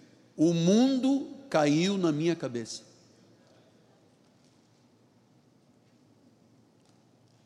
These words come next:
Teve até um líder que escreveu um livro chamado A Desgraça da Graça. Escreveu por minha causa. <laughs>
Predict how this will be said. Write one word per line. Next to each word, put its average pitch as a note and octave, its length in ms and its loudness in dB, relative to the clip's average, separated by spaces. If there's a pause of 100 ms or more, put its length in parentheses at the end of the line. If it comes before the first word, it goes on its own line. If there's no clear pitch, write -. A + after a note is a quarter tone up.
(180)
Teve E3+ 160 0
até F#3+ 180 2
um G#3 180 0
líder F#3+ 420 0
que D3 100 -12
escreveu D3+ 480 0
um E3 100 0
livro D#3+ 300 0
chamado C#3 500 -2 (140)
A D3+ 80 0
Desgraça D#3 760 -2
da D3+ 120 2
Graça. C#3 640 -2 (880)
Escreveu F#3 440 0
por E3 140 -2
minha E3+ 200 0
causa. B2+ 400 -2 (800)
<laughs> - 120 -2